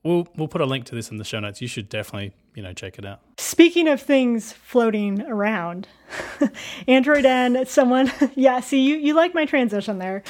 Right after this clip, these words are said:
Speaker 2: You like my transition. You're laughing at it.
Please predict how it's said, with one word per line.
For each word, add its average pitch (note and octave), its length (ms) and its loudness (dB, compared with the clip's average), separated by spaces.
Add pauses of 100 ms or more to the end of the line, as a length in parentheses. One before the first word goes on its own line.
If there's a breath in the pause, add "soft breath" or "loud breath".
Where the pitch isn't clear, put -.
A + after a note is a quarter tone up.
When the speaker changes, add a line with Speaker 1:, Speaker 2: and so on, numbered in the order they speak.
(280 loud breath)
Speaker 2:
You D4 100 4
like C#4+ 200 2
my D4 120 2
transition. A3 480 0
You're A#3 140 2
laughing F#3+ 340 -4
at G3+ 160 -2
it. G#3+ 420 0